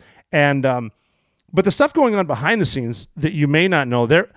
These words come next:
during this whole thing, there was the f-, there was history made with the first flight ever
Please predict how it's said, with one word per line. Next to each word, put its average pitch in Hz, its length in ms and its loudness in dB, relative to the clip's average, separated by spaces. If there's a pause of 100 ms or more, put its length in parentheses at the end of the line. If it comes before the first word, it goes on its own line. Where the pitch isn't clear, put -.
(440)
during 247 400 2
this 165 160 -2
whole 160 200 0
thing, 170 440 -2
there 180 220 4
was 220 160 0
the 202 80 0
f-, - 320 -10
there 190 140 4
was - 140 0
history 214 380 0
made 123 440 -2
with 135 100 0
the 131 100 -4
first 190 320 -2
flight 165 360 -4
ever 135 360 -2